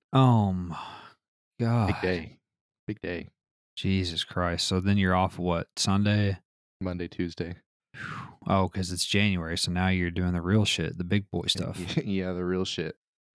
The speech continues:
Speaker 2: So I still
Speaker 1: Ugh.
Speaker 2: have thirty days until they'll let me work by myself.
Speaker 1: Well, that's probably a good thing. I wouldn't, I
Speaker 2: <laughs>
Speaker 1: wouldn't let you work by yourself for thirty more days either.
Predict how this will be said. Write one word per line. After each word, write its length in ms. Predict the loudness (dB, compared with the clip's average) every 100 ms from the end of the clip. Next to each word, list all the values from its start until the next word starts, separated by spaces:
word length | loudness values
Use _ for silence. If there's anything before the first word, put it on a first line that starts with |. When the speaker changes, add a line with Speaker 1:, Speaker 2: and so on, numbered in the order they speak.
| _
Speaker 2:
So 160 | -4 -4
I 280 | -4 -2 0
still 200 | 4 6
Speaker 1:
Ugh. 80 |
Speaker 2:
have 180 | 4 0 -8 _ _ _ _ _ _
thirty 320 | -2 -2 -4
days 340 | -2 -2 -2 -6
until 220 | -8 -6
they'll 160 | -4
let 160 | -4 -2
me 100 | -4
work 240 | -2 -4 -2
by 120 | -4
myself. 500 | -4 -6 -8 -10 -12 _ _ _ _ _ _ _ -8
Speaker 1:
Well, 320 | 0 2 2 0 -8 -4
that's 180 | -2
probably 360 | 2 2 4 2
a 60 | 2
good 240 | 0 -2
thing. 300 | -4 -4 -8 -4
I 100 | -2
wouldn't, 320 | 0 0 -6 -10 _ -18 -18 -6 -2
I 60 | 0
Speaker 2:
<laughs> 40 |
Speaker 1:
wouldn't 180 | 0 0
let 160 | 0 0
you 80 |
work 220 | 0 0 -2
by 100 | -2
yourself 380 | 0 0 0
for 160 | -4 -6
thirty 260 | -2 0 0
more 180 | -2
days 240 | -2 -2 0
either. 400 | 0 0 -4